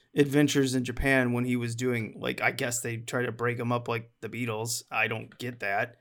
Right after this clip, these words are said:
I don't even know if the comic book really exists. I just read that somewhere. I think somewhere on Reddit, someone said it.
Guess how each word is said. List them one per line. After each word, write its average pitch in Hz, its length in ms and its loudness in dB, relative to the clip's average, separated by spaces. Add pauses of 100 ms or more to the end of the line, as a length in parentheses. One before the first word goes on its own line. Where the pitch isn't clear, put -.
(140)
I 175 80 8
don't 202 140 10
even 160 180 6
know 151 140 8
if 143 60 4
the 147 60 -2
comic 147 320 4
book 139 180 4
really 127 200 2
exists. 110 440 -4
I 127 100 2
just 135 260 -4
read 135 240 2
that 120 180 2
somewhere. 123 340 2
I 117 80 2
think 123 240 -4
somewhere 127 280 0
on 110 160 -4
Reddit, 110 360 -2
someone 110 320 -4
said 104 220 -4
it. 98 160 -4